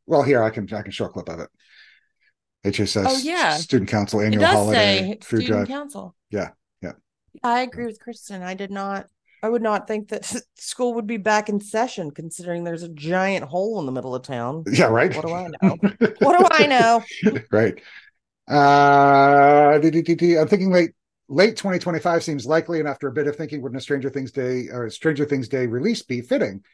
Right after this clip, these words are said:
Speaker 1: Um,
Speaker 2: Late
Speaker 1: we
Speaker 2: twenty twenty-five?
Speaker 1: That's what she said, twenty twenty-five. But I'm thinking, and I like your thought of twenty twenty-four much better.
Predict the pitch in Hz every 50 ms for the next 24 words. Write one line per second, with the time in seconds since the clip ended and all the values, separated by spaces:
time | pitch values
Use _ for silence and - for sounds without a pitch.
0 | _ _ _ _ _ _ _ _ _ _ _ _ _ _ _ - 113 113 113 113
1 | 117 113 110 107 107 107 104 - _ _ _ _ - 220 277 320 392 - - -
2 | - 277 302 320 320 - 285 302 294 262 214 - - 196 208 240 285 - 185 -
3 | - 104 - - - 220 214 - 139 107 - 120 107 95 - - 98 98 - -
4 | 87 69 - _ _ _ - - - - - _ _ _ _ - - - - -
5 | 135 160 160 - - 107 95 - 92 90 87 87 90 _ - - 104 127 131 120
6 | 113 - - 139 156 131 - 107 98 92 - - 127 110 104 101 - 98 87 82
7 | - - 185 147 104 98 101 143 175 - - - 82 - - 87 -